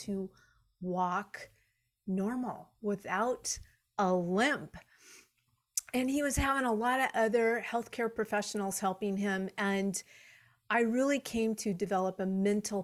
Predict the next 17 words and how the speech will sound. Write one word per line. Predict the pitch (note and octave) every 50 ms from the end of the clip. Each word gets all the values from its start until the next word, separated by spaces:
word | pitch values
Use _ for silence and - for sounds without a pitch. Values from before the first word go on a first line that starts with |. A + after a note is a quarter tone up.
| - -
picture | - A3 G#3+ - - - G3 F#3 F3 E3+ -
for | - - - G#3+ G3+ G3+ G#3 G#3
him. | G#3 G#3 G#3 G3 G3 G3 G3 G3 G3+ G3+ G3+ - - _ _ _ _ _ -
And | F#3 F#3+
as | F#3+ F#3+ F3+
he | G3 G3 F3+ -
came | - - - A3+ A3+ A#3 B3 B3+ A#3+
from | - - G#3+ F#3+ F3+ F3+
this | F3 F3 F3 - -
expansive | - - - - G3+ F#3+ G3 G3 - F#3+ F3+ -
mental | F#3 F#3 F#3 - F#3 F3
picture | - - F3+ - F#3+ F#3
that | F3 E3+ -
we | F#3+ F#3+ G3+ G#3 G3+
worked | F#3+ G3+ G3+ G3 G3+ -
on | F#3+ F3 F3 F3+
together, | F3 - G3+ E3+ G3 F3+ F3+ E3+ F3 D#3 D#3+ E3